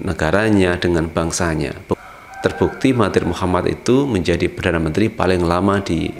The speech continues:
Malaysia. Artinya kalau kita melihat bahwa banyak sumbangsih dari Mahathir Muhammad itu untuk negaranya.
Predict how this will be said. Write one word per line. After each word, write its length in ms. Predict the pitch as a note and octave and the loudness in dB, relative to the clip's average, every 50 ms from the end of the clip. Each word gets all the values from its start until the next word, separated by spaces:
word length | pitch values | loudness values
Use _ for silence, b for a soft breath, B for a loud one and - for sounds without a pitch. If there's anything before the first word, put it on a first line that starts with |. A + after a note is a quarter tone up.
| - | -8
Malaysia. 560 | - F2 F2 E2+ E2 - - - C#2+ C2 - - - - - - - B B B B B B B B B B - - | -4 -2 -2 -2 0 -2 -2 -2 -2 -4 -6 -8 -12 -18 -20 -20 -20 B B B B B B B B B B -12 -6
Artinya 480 | - G2+ G2 - - A#2 E2+ G2 B2 C3 | -4 -4 -2 0 2 4 4 4 4 2
kalau 240 | A2+ A2 F#2 F2+ F2+ | 2 2 2 2 0
kita 240 | - F#2 - F2 | 0 0 0 0
melihat 640 | E2 D2+ D2 D2+ D2+ D2+ D#2+ A2+ D3 D#3+ - - - | 0 0 -2 -2 -2 0 0 0 -2 -2 -6 -6 -2
bahwa 320 | F#2 E2+ E2 E2 D2+ D#2 E2 | 0 2 4 4 2 2 0
banyak 400 | - - F#2 G#2+ C#3+ D#3+ - - | 0 0 0 2 2 2 2 2
sumbangsih 720 | - B2 A2 G2 F#2 E2+ F2 - - - - - - - - B B B B B B B B - | 2 2 4 4 2 2 0 -2 0 -2 -2 -2 -4 -12 -18 B B B B B B B B -2
dari 160 | E2+ E2+ F2 | 0 2 2
Mahathir 400 | F2 F2 E2+ E2+ D#2+ - F2 E2 | 2 2 0 0 0 0 0 0
Muhammad 400 | F2+ - - F2 E2+ E2+ E2 F2 | -2 -4 -4 -2 -2 -2 0 0
itu 240 | E2+ D#2 - G2+ F2+ | -2 0 0 0 0
untuk 320 | D#2+ F2+ D#2+ F2 D#2+ - | 0 0 -2 -2 -4 -2
negaranya. 640 | F2 E2+ - - D#2+ D2+ D2 D2+ D2 - - - | -2 -4 -4 -4 -4 -2 -2 -2 -4 -4 -6 -8